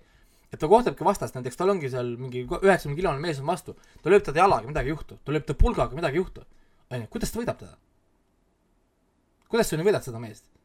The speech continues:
Et ta ü-, teeb seda keerulööki asju, mehele näiliselt ei tee mitte midagi. Aga ta võidab seda meest lõpuks, sest ta kasutab pead, ta leiab relvi, ta leiab nagu asju ja viise, kuidas nad kõiki nagu oma asju ko-, kombineerida.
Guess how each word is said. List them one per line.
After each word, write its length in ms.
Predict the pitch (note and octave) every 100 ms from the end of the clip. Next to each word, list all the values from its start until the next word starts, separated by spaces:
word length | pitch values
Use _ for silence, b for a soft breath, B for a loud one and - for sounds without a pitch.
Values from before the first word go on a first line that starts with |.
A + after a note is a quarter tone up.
| _ B2+
Et 100 | - C3+
ta 100 | E3+
ü-, 160 | C3 A#2+ -
teeb 120 | F#3 -
seda 120 | D3+
keerulööki 440 | G3 D#3+ D#3+ F3+
asju, 160 | D#3 A2 - _ _
mehele 320 | E3+ E3+ C3+ B2 - -
näiliselt 360 | E3+ C#3+ B2+ -
ei 40 |
tee 80 | D#3+
mitte 140 | C#3 F3
midagi. 240 | D3+ - _ _ _ _ -
Aga 100 | A#2
ta 80 | C3+
võidab 200 | A3+ D#3+
seda 160 | - A2
meest 240 | A2 -
lõpuks, 240 | - - - - -
sest 140 | -
ta 100 | C3+ - _ _ _
kasutab 300 | D3+ C#3 D#3+
pead, 220 | C4 A3+ - b b _ -
ta 60 | D3+
leiab 240 | D3+ C#3+
relvi, 280 | G3+ D#3+ C#3
ta 140 | C#3 B2
leiab 300 | D3+ C#3+ B2+
nagu 140 | B2+
asju 320 | F#3 - C3 A#2+
ja 160 | B2+
viise, 260 | D3+ F3 C3
kuidas 180 | C3+ B2+
nad 80 | B2+
kõiki 200 | D#3+ C#3
nagu 200 | C3 C3 - -
oma 240 | C#3 C#3
asju 180 | E3 B2+
ko-, 140 | C3+ B2+
kombineerida. 560 | E3 C3+ D3 B2 G2